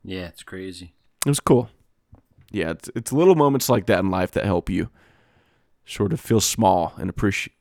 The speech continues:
Speaker 2: appreciate what you have. As corny as that
Speaker 1: Yeah.
Speaker 2: sounds, it wa-, it was actually a good time.
Speaker 1: Regardless of whether the earth is flat or round, it's still a beautiful place.
Speaker 2: I could see five thousand miles into the distance because the earth was flat.
Speaker 1: <laughs>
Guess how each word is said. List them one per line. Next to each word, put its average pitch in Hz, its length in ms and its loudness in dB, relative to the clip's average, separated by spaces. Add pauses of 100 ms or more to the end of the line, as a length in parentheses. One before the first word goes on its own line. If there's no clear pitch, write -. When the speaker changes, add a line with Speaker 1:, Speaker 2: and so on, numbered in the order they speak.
Speaker 2:
appreciate - 680 0
what 90 200 -8
you - 120 -6
have. - 280 -8 (540)
As 98 80 -6
corny 117 340 4
as 104 100 2
that 101 140 0
Speaker 1:
Yeah. 120 60 -2
Speaker 2:
sounds, 95 460 -2
it 107 120 -6
wa-, 104 80 -4
it 107 140 -4
was 104 160 -2
actually 101 300 -4
a 95 40 -10
good 87 180 -10
time. 69 280 -8 (300)
Speaker 1:
Regardless 143 640 -2
of 110 120 -8
whether 120 300 0
the 101 240 -8
earth 117 260 -4
is 90 160 -8
flat 107 460 -6
or 92 100 -6
round, 104 460 -8
it's 82 160 -16
still 104 240 -10
a 98 60 -8
beautiful 92 420 -6
place. - 520 -6 (460)
Speaker 2:
I 180 140 0
could 202 180 -4
see 185 260 -2
five 143 360 6
thousand 143 380 6
miles 123 400 2
into 104 240 2
the 101 100 -2
distance 95 460 -2
because 101 320 -4
the 98 140 -4
earth 285 160 8
was 80 140 -6
flat. - 380 2
Speaker 1:
<laughs> - 60 2